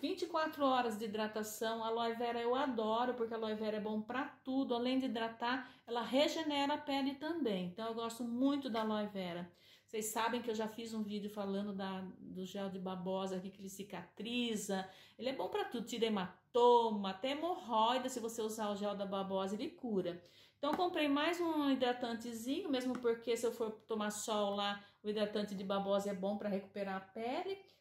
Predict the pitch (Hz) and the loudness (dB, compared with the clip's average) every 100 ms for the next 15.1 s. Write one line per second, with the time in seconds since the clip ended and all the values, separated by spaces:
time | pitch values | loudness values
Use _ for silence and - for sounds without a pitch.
0 | - 269 277 302 294 294 302 285 285 285 | -6 -4 0 0 0 0 0 0 2 2
1 | 302 302 285 302 - 285 294 302 320 339 | 2 -2 -2 -4 -4 -8 -6 -6 -6 -2
2 | 302 285 285 - 311 339 254 170 180 240 | 2 2 0 -6 -6 -4 -2 -2 0 0
3 | 277 294 240 214 254 285 247 240 254 262 | 0 0 2 2 0 -2 -4 -2 0 2
4 | 240 226 220 214 208 208 220 262 294 - | 0 0 -2 0 2 2 2 0 0 -6
5 | - - 349 339 311 277 262 254 285 285 | -18 -4 -4 0 2 4 4 4 4 4
6 | 277 240 226 220 214 214 202 196 185 208 | 2 2 0 -2 0 0 0 -4 -2 2
7 | 202 226 247 247 254 262 277 269 285 285 | 2 2 0 2 0 0 -2 -2 -2 -2
8 | 277 277 277 220 208 214 233 233 214 196 | -2 0 0 0 0 0 -2 -2 0 0
9 | 202 226 - _ _ - 226 226 220 - | 0 -2 -8 _ _ -14 -2 -2 -2 -8
10 | 233 226 214 214 214 226 220 220 269 262 | 0 4 4 2 0 -2 -4 -4 -4 -2
11 | 220 214 185 175 220 214 233 220 175 147 | 0 2 0 0 -4 -4 -2 -2 -4 -8
12 | - _ _ _ _ _ _ _ 269 262 | -10 _ _ _ _ _ _ _ -10 -4
13 | 320 330 381 359 285 311 - 370 403 381 | -2 0 2 2 4 0 -2 -2 0 0
14 | 339 370 330 294 277 339 403 427 427 392 | 0 2 0 0 -4 -4 -4 -4 -4 -6